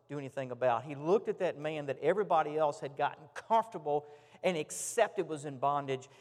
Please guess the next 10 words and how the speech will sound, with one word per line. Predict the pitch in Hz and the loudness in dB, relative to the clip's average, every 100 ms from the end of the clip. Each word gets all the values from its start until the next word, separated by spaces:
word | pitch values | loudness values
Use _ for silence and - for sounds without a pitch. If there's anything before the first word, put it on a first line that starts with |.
| - | -12
And | - 131 | -8 -6
Jesus | 127 233 240 160 131 | -4 -4 -4 -8 -8
says, | 165 147 143 | -4 -4 -4
"It | 139 110 | -10 -4
doesn't | 175 196 185 156 | -4 -2 -6 -8
have | 170 156 | -10 -10
to | 139 | -10
be | 117 185 | -8 -6
this | 165 131 123 | -4 -6 -8
way, | 127 131 131 | -6 -4 -2